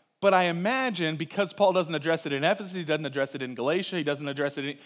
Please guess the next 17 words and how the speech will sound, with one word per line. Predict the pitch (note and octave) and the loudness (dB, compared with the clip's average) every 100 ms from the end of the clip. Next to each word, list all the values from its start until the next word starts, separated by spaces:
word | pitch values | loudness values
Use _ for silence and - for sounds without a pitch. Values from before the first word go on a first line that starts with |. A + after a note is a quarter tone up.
| - | -4
that | F3+ F3 | -2 0
maybe | E3+ F#3+ F#3 | 2 2 2
it | |
was | E3 D3+ | -2 0
just | F3 - | -2 -2
Corinth | B3 A3 D#3 C#3+ | -2 2 0 0
that | D#3 | -6
was | C3+ | -2
getting | D#3 D3 | -2 -2
a | |
little | C#3+ D#3 D3 | -2 -2 -2
too | D3+ | -4
tipsy | D3 D3+ C3+ - C3 - | -4 -4 -4 -6 -8 -4
on | A#2+ A2+ A2 | -2 -2 -6
the | G#2+ | -10
communion | C#3+ D#3+ F3 C#3+ | -6 -2 -2 -2
wine, | B2+ A#2+ | -4 -6